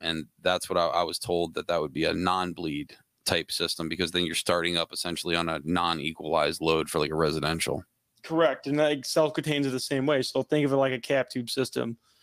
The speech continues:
Speaker 2: So you have a cap tube system, it's gonna be a bleed, basically. So it's gonna be starting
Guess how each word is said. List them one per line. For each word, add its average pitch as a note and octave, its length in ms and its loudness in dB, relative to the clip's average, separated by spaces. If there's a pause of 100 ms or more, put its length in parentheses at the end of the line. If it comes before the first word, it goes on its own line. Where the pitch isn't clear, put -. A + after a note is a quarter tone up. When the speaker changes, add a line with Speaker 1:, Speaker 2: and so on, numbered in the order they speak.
(220)
Speaker 2:
So - 160 2
you C#3+ 160 8
have C3+ 80 4
a C3+ 40 2
cap C#3 300 2
tube C3 160 -2
system, C3+ 400 0
it's B2+ 140 0
gonna C3+ 160 2
be C3+ 140 6
a C#3 40 4
bleed, C3+ 340 2
basically. B2 440 -2
So B2+ 240 2
it's B2+ 100 0
gonna C#3+ 240 4
be C3+ 140 4
starting C#3 580 2